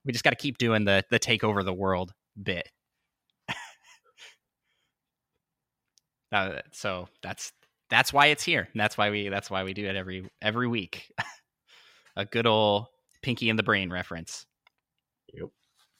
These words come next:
Speaker 1: Um,
Speaker 2: Yeah, I, I got, I don't think I have anything for biggest disappointment, though.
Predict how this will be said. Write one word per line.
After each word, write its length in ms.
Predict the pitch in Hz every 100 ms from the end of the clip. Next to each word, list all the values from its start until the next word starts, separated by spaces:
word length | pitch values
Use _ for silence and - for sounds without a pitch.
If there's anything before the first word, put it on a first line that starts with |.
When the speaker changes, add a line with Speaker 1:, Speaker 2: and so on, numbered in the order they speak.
| _ _ - - _ _ _ _ _ -
Speaker 1:
Um, 340 | 113 110 104
Speaker 2:
Yeah, 80 | 98
I, 60 | 92
I 40 |
got, 180 | 107 117 -
I 80 | 101
don't 180 | 127
think 200 | 120 123
I 100 | 110
have 100 | 101
anything 380 | 98 101 87 90
for 100 | -
biggest 360 | 78 87 82 -
disappointment, 600 | 87 - - 90 82 73
though. 180 | 73 73